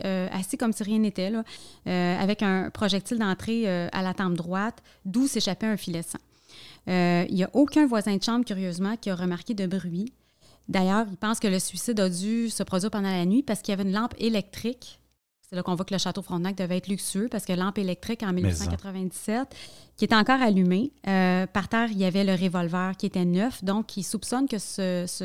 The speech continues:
Speaker 1: cette arme-là avait été achetée récemment à Québec. Il y a une seule chambre de projectile qui était vide, donc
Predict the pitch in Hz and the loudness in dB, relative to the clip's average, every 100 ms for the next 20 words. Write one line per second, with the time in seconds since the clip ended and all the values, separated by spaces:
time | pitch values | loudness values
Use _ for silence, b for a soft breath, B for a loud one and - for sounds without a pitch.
0 | - - 202 202 196 202 233 190 202 190 | -8 -6 -4 0 0 2 0 0 0 -2
1 | - 233 220 196 196 226 - 175 170 - | -2 -2 -2 0 0 -2 -4 -6 -8 -12
2 | - b b b b b b - 196 214 | -20 b b b b b b 2 4 6
3 | 240 226 220 - 220 226 190 180 185 180 | 6 6 2 2 4 2 2 0 0 0
4 | - 202 202 190 175 180 202 185 170 - | -2 -4 -2 -2 0 -2 -2 -2 -4 -10